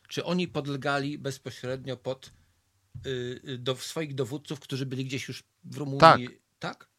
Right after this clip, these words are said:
Speaker 1: I oni
Speaker 2: Niestety.
Speaker 1: wyko-, oni wykonywali rozkazy ludzi, którzy spieprzyli z Polski?
Speaker 2: Tak, niestety,
Speaker 1: Wydawało
Speaker 2: niestety.
Speaker 1: się, że, że oni byli samodzielni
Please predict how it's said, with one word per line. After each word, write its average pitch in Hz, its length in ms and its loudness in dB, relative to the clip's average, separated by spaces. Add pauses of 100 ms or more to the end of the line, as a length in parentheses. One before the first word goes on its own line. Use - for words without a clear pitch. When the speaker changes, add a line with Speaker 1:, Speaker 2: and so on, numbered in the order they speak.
Speaker 1:
I - 120 -4
oni 139 80 4
Speaker 2:
Niestety. 175 220 6
Speaker 1:
wyko-, 165 320 2
oni 175 220 4
wykonywali 180 640 2
rozkazy 180 400 2
ludzi, 170 200 0
którzy 170 220 -6
spieprzyli 180 480 -4
z - 60 -12
Polski? - 360 -2
Speaker 2:
Tak, 185 220 10
niestety, 170 680 6
Speaker 1:
Wydawało 190 440 8
Speaker 2:
niestety. 143 260 10
Speaker 1:
się, 95 60 2
że, 170 60 0
że 180 120 6
oni 190 200 6
byli 180 300 -2
samodzielni 208 600 0